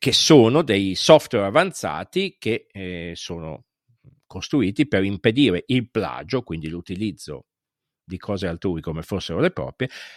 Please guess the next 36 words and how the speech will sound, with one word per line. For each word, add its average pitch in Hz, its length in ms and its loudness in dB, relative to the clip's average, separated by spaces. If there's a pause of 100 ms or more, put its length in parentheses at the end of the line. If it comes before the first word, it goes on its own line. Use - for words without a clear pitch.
eh, - 280 -8
ma 170 200 6
anche 113 220 2
l'imbroglio, 90 680 6
perché - 220 -6
il 85 80 -10
problema 135 440 2
è 131 140 4
che, 104 320 -2
eh, 92 160 -12
con 101 200 -6
G 92 180 -6
P 90 180 -8
T 180 280 -2
non 104 200 -6
si - 220 -8
plagia 120 420 2
nessuno, 98 560 -4
ma 101 260 -8 (520)
in 95 100 -18
un 92 60 -12
modo 101 180 -8
o 87 40 -8
nell'altro 104 300 -4
si - 120 -6
imbroglia 110 460 -2
perché - 280 -6
si 104 220 -4
vende 101 420 2
come 104 240 -8
proprio 85 380 -6
una 92 100 -4
produzione 87 600 -8
che 76 100 -12
non 73 180 -10
è 73 140 -10